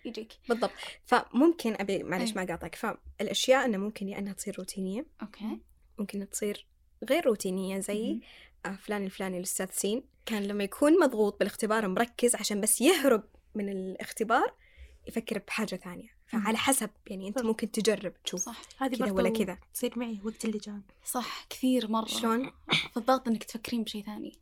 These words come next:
Speaker 3: لا، برضو
Speaker 1: آه.
Speaker 2: مم.
Speaker 3: عندي لجنة بعد يومين،
Speaker 1: مهم.
Speaker 3: أقعد أفكر باللجنة اللي بعد أسبوع.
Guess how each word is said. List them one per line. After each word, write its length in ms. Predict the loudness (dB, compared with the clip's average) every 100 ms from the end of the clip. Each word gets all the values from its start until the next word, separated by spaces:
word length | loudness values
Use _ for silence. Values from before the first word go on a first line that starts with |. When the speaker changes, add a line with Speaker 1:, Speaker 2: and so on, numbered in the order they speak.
| -16 -8
Speaker 3:
لا، 160 | -8 -4
برضو 300 | -2 2 0
Speaker 1:
آه. 120 | 0 -8 -2
Speaker 2:
مم. 240 | -2 -2 -2
Speaker 3:
عندي 160 | 4 4
لجنة 260 | 4 0
بعد 220 | 0 2
يومين، 340 | 2 2 -2 -4 _
Speaker 1:
مهم. 260 | -8 -2 0
Speaker 3:
أقعد 80 | 2
أفكر 360 | 0 -2 -2
باللجنة 360 | -2 0 0 2
اللي 120 | 0
بعد 160 | -2 -4
أسبوع. 320 | -6 -8 -10